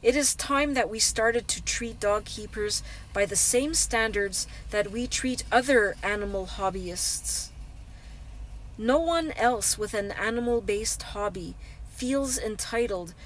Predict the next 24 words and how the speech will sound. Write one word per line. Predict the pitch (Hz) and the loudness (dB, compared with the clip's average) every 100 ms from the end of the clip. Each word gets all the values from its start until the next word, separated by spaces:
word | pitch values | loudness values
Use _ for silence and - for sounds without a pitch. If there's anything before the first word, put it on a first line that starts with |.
| - - | -12 -6
to | 233 | -6
bring | 196 196 233 262 | -4 0 2 2
their | 254 214 202 | 2 2 0
hobby | - 226 240 226 220 | 0 4 4 2 -6
animal | - 208 240 208 175 180 - - - | -6 -4 -2 -4 -6 -10 -14 -18 -14
into | - 233 - 247 240 | -4 -2 0 0 -2
human | 226 - 262 254 240 | -4 0 4 4 0
places. | - 214 226 226 - 135 - - - - - - - - - | -4 -2 0 0 0 -2 -6 -8 -14 -20 -20 -16 -14 -14 -2
And | 226 254 - | 2 2 0
if | 269 - | -2 -2
they | 254 220 | -2 -2
did, | 180 285 269 294 - - - - | 0 0 0 -4 -16 -14 -14 -6
I | 196 208 | 0 2
do | 226 | 0
not | 214 214 277 269 | 2 4 4 2
know | 226 226 226 - - | 2 2 0 -6 -8
of | 190 170 - | -8 -6 0
any | 226 269 294 | 0 2 2
other | - 233 240 | 4 4 4
animal | - 202 226 190 165 160 - - - | 2 0 -2 -4 -8 -10 -16 -16 -4
that | 202 202 | 0 0
is | 202 208 202 - | 2 2 2 -2
as | 202 190 - | -2 -2 -2
intrusive | 214 196 - 240 254 254 - 180 170 | -4 -2 -2 0 2 2 0 -2 -6